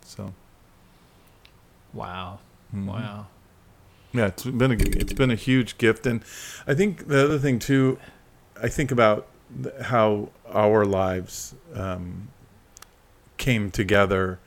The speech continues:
Speaker 1: and we were talking about circles, circles of people. It turns out that everyone that I'm connected to that I enjoy spending time with is the same.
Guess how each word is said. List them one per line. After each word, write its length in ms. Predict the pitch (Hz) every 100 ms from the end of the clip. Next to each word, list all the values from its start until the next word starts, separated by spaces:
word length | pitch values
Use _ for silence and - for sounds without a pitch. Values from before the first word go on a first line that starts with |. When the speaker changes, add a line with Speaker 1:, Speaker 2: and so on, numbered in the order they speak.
| - - - - - - _
Speaker 1:
and 160 | 123 110
we 80 | 107
were 60 |
talking 300 | 98 110 101
about 260 | 95 92 -
circles, 840 | - 113 98 101 92 92 - 127 151
circles 440 | - 131 117 95
of 140 | 101 85 - _ _
people. 800 | - - 131 113 104 95 92 110 _ _ -
It 140 | 120
turns 320 | - 214 156
out 400 | 113 107 87 95 - _ _ _ _ -
that 180 | 113 -
everyone 420 | 139 165 160 127
that 100 | 113
I'm 160 | 110 107
connected 580 | - 107 110 - 101 -
to 160 | 113
that 160 | 98 98
I 100 | 95
enjoy 280 | 95 107 101
spending 380 | - 104 95 -
time 240 | 101 95
with 120 | 90
is 140 | 87 -
the 100 | 87
same. 440 | - 95 82